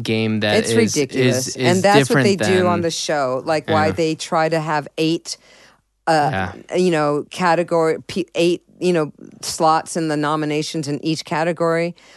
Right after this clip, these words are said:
Speaker 2: When that went down, I said, "Who are you guys trying to kid?" They were trying to say that it was because it was to,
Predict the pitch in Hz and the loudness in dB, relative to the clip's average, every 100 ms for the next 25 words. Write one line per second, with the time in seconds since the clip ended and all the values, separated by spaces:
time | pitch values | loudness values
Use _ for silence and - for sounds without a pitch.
0 | _ 175 185 208 175 190 180 175 170 170 | _ 0 2 0 0 -2 0 0 0 0
1 | 170 - 196 185 185 _ _ - 311 320 | -2 0 0 0 -4 _ _ -4 0 0
2 | 330 220 202 - 196 170 - 185 156 180 | 0 0 0 -2 -2 -2 -2 -2 0 0
3 | 180 190 170 160 - 160 156 160 156 151 | 0 -2 -4 -4 -2 -2 0 0 2 0
4 | 147 151 - 175 160 147 147 - - - | -2 -8 -4 0 2 2 0 -6 -14 -20
5 | - - 175 165 165 156 151 - - 190 | -14 -2 0 4 4 4 2 -4 -2 2
6 | 175 165 | 2 2